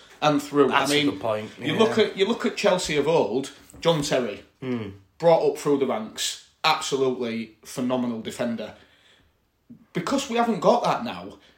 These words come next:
Speaker 1: obviously now Chelsea are looking at, they've let an elite defender go in Rudiger, they're bringing in
Speaker 2: It looks like that Christian's going, Christensen's going as well.
Speaker 1: So again,
Speaker 2: Not elite, but a good player.
Speaker 1: Good
Speaker 2: Squad,
Speaker 1: player.
Speaker 2: squad player.
Speaker 1: Good squad
Speaker 2: Yeah.
Speaker 1: player.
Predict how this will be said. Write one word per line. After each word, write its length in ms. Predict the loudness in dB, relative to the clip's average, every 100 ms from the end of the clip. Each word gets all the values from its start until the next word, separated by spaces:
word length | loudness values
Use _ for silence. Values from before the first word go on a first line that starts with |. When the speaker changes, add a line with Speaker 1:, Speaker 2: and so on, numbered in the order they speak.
| _ _ -4
Speaker 1:
obviously 340 | -2 -2 -2
now 200 | 0 -2
Chelsea 500 | 0 0 0 0 -2
are 40 |
looking 340 | -2 -6 -6 -6
at, 320 | -6 -8 -8
they've 160 | -6 0
let 260 | 0 0
an 100 | -6
elite 480 | 0 0 0 -12 _
defender 360 | -10 -6 -6 -4
go 120 | -4
in 160 | -4
Rudiger, 460 | -6 -12 -6 -4 -4 -10 _ -4
they're 100 | -2
bringing 300 | 0 -2 0
in 360 | 2 0 0 0
Speaker 2:
It 140 | 6
looks 220 | 6 6
like 160 | 4 2
that 160 | -2 -4
Christian's 480 | -6 -4 -6 -6 -4
going, 360 | -4 -4 -8 -16 _
Christensen's 600 | -10 -8 -6 -6 -8 -12 -8
going 280 | -6 -6
as 120 | -8 -2
well. 280 | -2 -2 -6 -6
Speaker 1:
So 320 | 2 4 4
again, 440 | 4 4 4 2 2
Speaker 2:
Not 200 | 6 6
elite, 440 | 6 2 0 -6
but 160 | -2 -2
a 40 |
good 200 | -2 -6
player. 340 | -4 -2 -2 -2
Speaker 1:
Good 120 | -4
Speaker 2:
Squad, 180 | 0 4
Speaker 1:
player. 100 | 4
Speaker 2:
squad 280 | 6 6 4
player. 320 | 2 -4 -4 -8 -8
Speaker 1:
Good 160 | -6 -6
squad 220 | -4 -2
Speaker 2:
Yeah. 120 | 2
Speaker 1:
player. 420 | 4 6 6 4